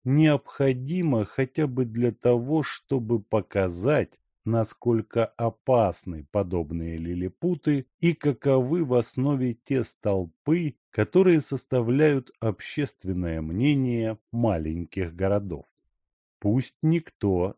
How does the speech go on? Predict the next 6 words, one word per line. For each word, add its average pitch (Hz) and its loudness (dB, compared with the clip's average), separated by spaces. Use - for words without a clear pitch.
не 110 0
заблуждается. 87 -6
Есть 123 2
местности, 113 -2
подобные 92 -2
Суланжу, 98 -2